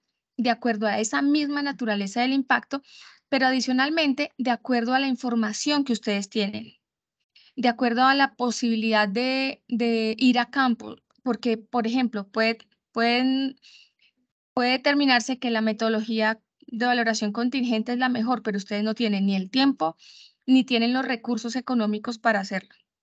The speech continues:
Entonces, en ese caso puede ser, puede aplicarse una transferencia de beneficios. Em, en el caso de los servicios ecosistémicos, por ejemplo, asociados a la cobertura vegetal, por lo general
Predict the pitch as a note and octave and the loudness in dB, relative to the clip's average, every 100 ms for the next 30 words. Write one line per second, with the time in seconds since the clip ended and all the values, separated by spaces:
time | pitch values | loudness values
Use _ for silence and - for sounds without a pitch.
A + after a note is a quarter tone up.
0 | _ _ _ _ - A#3 A3+ A3+ B3 A3+ | _ _ _ _ -2 0 0 2 2 0
1 | A3+ A#3+ A#3 C4+ B3+ A3+ A#3+ B3 - _ | 2 0 0 -4 -2 -2 -2 -6 -8 _
2 | A#3 A3 A#3+ A#3+ B3+ B3 A#3+ A3 A3 G#3+ | -2 -2 -2 -2 -2 0 -2 -2 -4 -6
3 | G#3+ G3 G#3+ A3 G3 G3+ F#3+ - - _ | -6 -6 -4 -4 -4 -6 -10 -12 -20 _
4 | _ _ - - _ _ - A#3+ A#3+ B3 | _ _ -20 -20 _ _ -2 0 2 2
5 | A#3+ A#3 C4 A#3+ A#3 A#3+ A3+ B3+ C4 B3+ | 2 0 2 2 4 0 2 -4 -6 -6
6 | - - - - - - G#3+ A#3 A#3 C4 | -10 -16 -18 -20 -10 -6 -4 -4 -4 -6
7 | B3+ - A#3 A#3 B3+ - B3 A#3 A#3 B3 | -6 -2 -2 -2 -6 -8 -4 -2 -2 -4
8 | A#3+ A3 G#3+ A#3+ B3 A3 G#3 G#3 A3 B3 | -2 -2 0 -2 0 -2 0 -2 0 -2
9 | A#3+ C4 C4+ - - - - _ C4 A#3 | 2 2 2 -10 -20 -20 -20 _ -2 -2
10 | B3 A#3 A#3 C4+ | -2 0 2 0